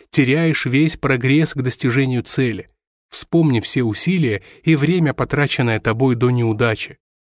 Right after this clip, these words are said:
Неужели ты готов вот так всё бросить? Зачем ты тогда за это брался?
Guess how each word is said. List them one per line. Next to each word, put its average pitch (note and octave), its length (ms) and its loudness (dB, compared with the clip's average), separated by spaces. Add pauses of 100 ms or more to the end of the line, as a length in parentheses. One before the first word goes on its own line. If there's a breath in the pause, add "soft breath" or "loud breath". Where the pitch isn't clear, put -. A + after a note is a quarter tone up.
(180)
Неужели E3+ 400 4
ты F#3+ 100 -4
готов E3+ 360 0
вот C#3 280 -2
так G#3 220 -4
всё - 220 -2
бросить? B2+ 580 -4 (280)
Зачем F#3+ 440 0
ты F#3 80 0
тогда F3+ 320 2
за D#3 100 2
это E3 160 -2
брался? C#3 600 -2